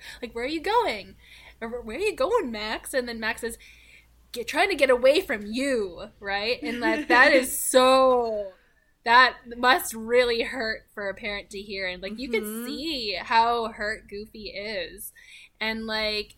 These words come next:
Speaker 1: it's more about, at that point in the movie, it's more about what each of them wants and, like, not caring what the other one thinks. And, um, so, yeah, it's a fun, goofy movie, but it really does explore,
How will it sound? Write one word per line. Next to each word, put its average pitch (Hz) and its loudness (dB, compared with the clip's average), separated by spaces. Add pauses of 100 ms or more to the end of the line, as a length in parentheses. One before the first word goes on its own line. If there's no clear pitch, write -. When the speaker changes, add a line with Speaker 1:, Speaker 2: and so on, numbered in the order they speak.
Speaker 1:
it's 247 -8
more 262 -2
about, 269 -2
at 233 -6
that 247 0
point 240 -10
in 233 -10
the 214 -10
movie, 202 -10
it's 202 -12
more 214 -8
about 202 -8
what 196 -8
each 208 -18
of 202 -14
them 190 -12
wants 175 -14 (340)
and, 202 -10
like, 175 -8
not 202 -6
caring 196 -8
what 196 -14
the 185 -8
other 190 -8
one 185 -12
thinks. 202 -12 (500)
And, 214 -8 (120)
um, 202 -10 (300)
so, 247 2
yeah, 269 4
it's 277 -4
a 302 -8
fun, 233 -2
goofy 214 -10
movie, 190 -6
but 247 0
it 240 0
really 294 -2
does 233 -4 (420)
explore, 208 -6